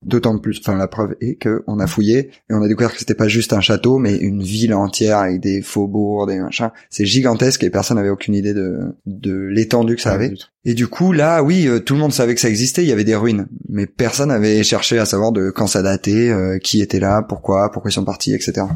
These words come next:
Speaker 1: Donc en fait, euh, il y a encore plein d'endroits en France, euh, en Europe, partout, mais partout dans le monde en fait, parce que
Speaker 2: Oui,
Speaker 1: il y a des
Speaker 2: qui,
Speaker 1: restes
Speaker 2: euh,
Speaker 1: humains partout.
Speaker 2: Incroyable. Et que, comment ça se passe ? Bon, du coup, t'as, tu peux avoir cet aspect où on sait qu'il y a un truc, personne n'y a touché, machin.
Speaker 1: Mhm.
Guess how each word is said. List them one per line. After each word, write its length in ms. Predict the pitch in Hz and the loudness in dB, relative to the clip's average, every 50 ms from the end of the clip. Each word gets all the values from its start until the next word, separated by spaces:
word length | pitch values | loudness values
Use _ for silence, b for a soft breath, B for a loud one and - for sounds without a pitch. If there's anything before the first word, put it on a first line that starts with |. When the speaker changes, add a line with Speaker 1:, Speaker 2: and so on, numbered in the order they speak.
| 160 - _ - - | -8 -8 _ -8 -4
Speaker 1:
Donc 240 | - 95 101 95 - | -4 -2 -2 0 0
en 100 | 98 98 | -2 0
fait, 300 | 98 110 110 110 - - | 2 0 0 2 2 2
euh, 180 | 107 98 98 | 2 2 2
il 60 | 98 | 2
y 40 | 98 | 2
a 80 | 98 95 | 2 0
encore 280 | 98 - - - _ | 0 -2 -6 -8 _
plein 320 | - - 123 123 123 123 120 | -2 0 2 2 4 2 2
d'endroits 480 | 120 107 104 104 104 104 107 107 113 | 2 2 2 2 0 0 2 2 2
en 120 | 113 107 98 | 2 2 0
France, 440 | 92 - - 101 104 104 - - 104 | -4 -4 -2 -2 -2 -2 -2 -2 -2
euh, 100 | 95 - | -2 0
en 140 | - 101 101 | 0 0 2
Europe, 300 | 101 101 101 107 104 - | 2 2 2 0 0 -2
partout, 400 | - - - - - 123 131 135 b b b b - | -4 -6 -6 -4 -2 -2 -2 -2 b b b b -2
mais 160 | - 101 98 92 | 0 2 2 2
partout 300 | - 107 95 - - 110 | 2 0 0 0 0 0
dans 120 | 110 98 | 0 2
le 60 | 98 | 2
monde 140 | 110 120 117 | 2 0 0
en 100 | 101 95 | 0 -2
fait, 180 | - - - - | -2 -4 -4 -4
parce 180 | 95 98 - | -4 -8 -8
que 100 | - - 92 - - - - - - - - | -6 -6 -6 -4 -4 -6 -8 -8 -10 -6 0
Speaker 2:
Oui, 60 | - 110 | 2 2
Speaker 1:
il 20 | |
y 40 | 107 | 2
a 40 | 95 | 4
des 80 | 95 98 | 2 2
Speaker 2:
qui, 40 | 101 | 2
Speaker 1:
restes 180 | 104 98 87 | 2 2 0
Speaker 2:
euh, 80 | 90 92 | 0 0
Speaker 1:
humains 200 | 98 101 101 95 - _ | 0 0 0 -4 -6 _
partout. 380 | - - 101 - - - 113 110 _ _ - - | -2 -2 -2 -2 -4 -8 -8 -8 _ _ -16 -12
Speaker 2:
Incroyable. 540 | 87 87 82 - - - 101 104 104 95 87 - _ _ _ - | -12 -10 -10 -10 -10 -10 -8 -8 -8 -8 -10 -12 _ _ _ 0
Et 140 | - 123 117 | 0 0 2
que, 120 | - - 156 | 2 0 0
comment 280 | 135 - 143 131 135 | 2 2 2 2 2
ça 140 | 135 - 123 | 2 2 0
se 80 | 113 - | 2 2
passe ? 160 | 135 123 113 | 0 2 2
Bon, 180 | 113 110 98 - | 2 0 0 -2
du 140 | - 101 101 | -4 -6 -4
coup, 140 | 107 135 | -2 -2
t'as, 180 | 131 131 110 107 | 0 2 2 2
tu 220 | 104 - - - - | 0 -4 -10 -8 -2
peux 80 | - | 0
avoir 160 | 113 110 110 107 | 2 2 2 2
cet 120 | - - | 2 0
aspect 280 | 113 107 - - 127 127 | 0 0 2 2 2 2
où 260 | 120 110 101 98 98 | 4 2 0 0 0
on 80 | 98 98 | 0 0
sait 160 | - - 120 | 0 0 0
qu'il 120 | - - | 2 2
y 20 | 110 | 2
a 40 | 107 | 0
un 40 | |
truc, 300 | 101 - - 120 120 113 | 0 0 0 0 0 0
personne 300 | - 104 87 - - 107 | 0 -2 -2 0 0 0
n'y 60 | 101 98 | 0 0
a 60 | 90 | -2
touché, 280 | - - - - 113 110 | -4 -4 -4 -2 -2 0
machin. 360 | 107 98 92 - 123 127 143 | 0 -2 -2 -2 -2 -2 -2
Speaker 1:
Mhm. 160 | 202 - B | -2 -4 B